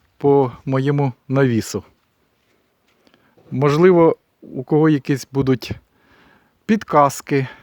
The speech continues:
зауваження, пишіть, радий любим коментам буду від вас. Коментуйте мій навіс. Ну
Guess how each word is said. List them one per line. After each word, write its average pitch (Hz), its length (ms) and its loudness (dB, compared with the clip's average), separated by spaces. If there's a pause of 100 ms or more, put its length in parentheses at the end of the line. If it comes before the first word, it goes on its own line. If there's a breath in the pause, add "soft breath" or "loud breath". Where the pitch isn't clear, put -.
(140 loud breath)
зауваження, 123 1000 0 (220)
пишіть, 190 520 -2 (240)
радий 160 500 -2 (600 soft breath)
любим 139 480 0 (200)
коментам 131 540 0
буду 156 240 0
від 151 160 -2
вас. 131 440 -2 (580 soft breath)
Коментуйте 139 680 0
мій 131 360 0
навіс. 123 560 -4 (1500)
Ну 254 280 -4